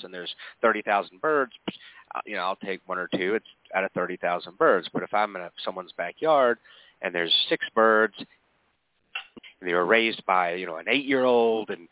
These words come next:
you know, you totally get that as a veterinarian, and, um,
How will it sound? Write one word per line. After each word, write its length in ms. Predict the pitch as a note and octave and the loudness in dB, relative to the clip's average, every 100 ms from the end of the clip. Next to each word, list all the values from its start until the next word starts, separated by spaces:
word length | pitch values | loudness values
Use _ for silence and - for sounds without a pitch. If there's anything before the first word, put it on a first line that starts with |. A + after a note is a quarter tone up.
| - - | -20 -20
you 80 | E2+ | -8
know, 260 | D#2+ E2 D2+ | -6 -6 -8
you 180 | G#2 B2 - | -12 -10 -2
totally 320 | B2 B2 A#2+ | 0 0 -4
get 140 | A2+ A2+ | -10 -6
that 160 | G#2+ G2+ | -4 -4
as 120 | G2 F2+ | -8 -12
a 20 | |
veterinarian, 800 | F2 - - A#2+ A#2+ A#2 A2+ - | -14 -14 -2 2 4 2 -4 -8
and, 340 | F2 F2 E2 E2 | -4 -4 -6 -10
um, 220 | D#2+ D#2 | -6 -6